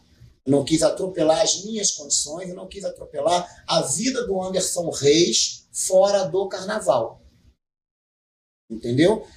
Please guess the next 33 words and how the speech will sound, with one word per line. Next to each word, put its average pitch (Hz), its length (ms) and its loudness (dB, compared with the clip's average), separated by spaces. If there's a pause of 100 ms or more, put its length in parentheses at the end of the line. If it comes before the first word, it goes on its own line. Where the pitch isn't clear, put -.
(120)
E 214 100 2
a 233 60 4
expectativa 196 680 -2
a 233 40 -6
mil. 165 380 -2 (100)
Realmente, 165 480 2
coração, 151 600 -2
a 139 80 -4
flor 151 300 0
da 135 120 4
pe-, - 140 -8
é, 135 40 2
é, 131 540 4 (220)
é, - 40 -20 (240)
a 131 140 2
emoção, 156 520 2
a 139 80 2
flor 143 180 2
da 127 100 4
pele. 170 540 0 (140)
Eu 143 80 4
não 180 160 4
consigo 175 520 2
ouvir 156 340 4
o 170 60 6
samba 160 400 2
da 147 100 4
Linda 147 220 -2
Imperial 139 480 4
sem 175 320 0
descer 151 600 0
a 135 120 0
lágrima. 123 640 2